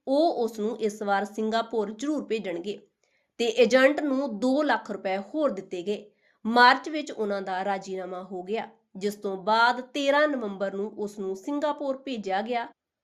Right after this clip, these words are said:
ਉੱਥੇ ਜਾ ਕੇ ਸਮਝ ਆਇਆ ਕਿ ਉਸ ਦਾ ਵੀਜ਼ਾ ਨਕਲੀ ਹੈ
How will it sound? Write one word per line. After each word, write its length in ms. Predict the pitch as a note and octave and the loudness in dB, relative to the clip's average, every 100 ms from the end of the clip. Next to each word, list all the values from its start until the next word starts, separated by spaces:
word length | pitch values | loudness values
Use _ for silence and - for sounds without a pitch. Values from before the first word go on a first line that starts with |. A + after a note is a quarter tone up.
| _ _ | _ _
ਉੱਥੇ 380 | C4 C#4 C#4 E4+ | 0 2 0 0
ਜਾ 180 | C4 A3 | 2 0
ਕੇ 200 | A3 G#3 | 0 -6
ਸਮਝ 360 | G#3 G3 G3 | -4 -6 -6
ਆਇਆ 500 | F#3+ G#3 G#3+ A3 A3+ | -2 2 2 4 2
ਕਿ 160 | A#3 - | 0 -4
ਉਸ 180 | - F#3+ | -12 -12
ਦਾ 200 | F#3 F#3+ | -6 -6
ਵੀਜ਼ਾ 460 | F#3 G3+ F#3 F#3+ E3 | -4 -8 -4 -4 -4
ਨਕਲੀ 640 | G3+ G#3+ B3 B3 B3 C4 | -4 -2 -2 -4 -4 -4
ਹੈ 220 | C4 - | -4 -10